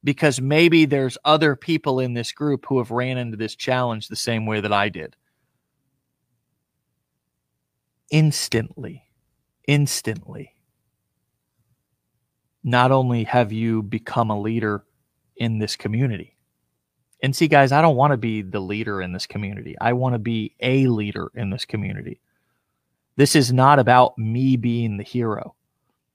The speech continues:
This is about you being the hero. This is not about my story. This is about your story. This is about you. This is about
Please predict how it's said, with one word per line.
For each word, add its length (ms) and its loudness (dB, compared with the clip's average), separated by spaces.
This 180 0
is 100 -4
about 320 0
you 480 0
being 400 -2
the 80 -12
hero. 400 -12
This 200 4
is 120 2
not 200 4
about 280 4
my 360 2
story. 500 -8
This 220 -4
is 100 -4
about 260 -2
your 320 -6
story. 600 -12
This 180 0
is 80 -4
about 280 2
you. 800 2
This 160 -4
is 140 -4
about 280 2